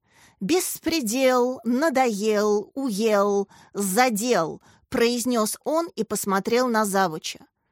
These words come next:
«Простите, как вас зовут?» «Эвелина Александровна?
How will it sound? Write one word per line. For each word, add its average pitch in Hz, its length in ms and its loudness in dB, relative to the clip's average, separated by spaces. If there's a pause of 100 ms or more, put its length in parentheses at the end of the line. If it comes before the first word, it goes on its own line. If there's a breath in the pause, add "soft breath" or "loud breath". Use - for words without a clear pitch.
(300)
«Простите, 220 480 -4
как 330 300 -2
вас 330 140 2
зовут?» 285 520 -4 (260)
«Эвелина 226 460 0
Александровна? 233 880 -2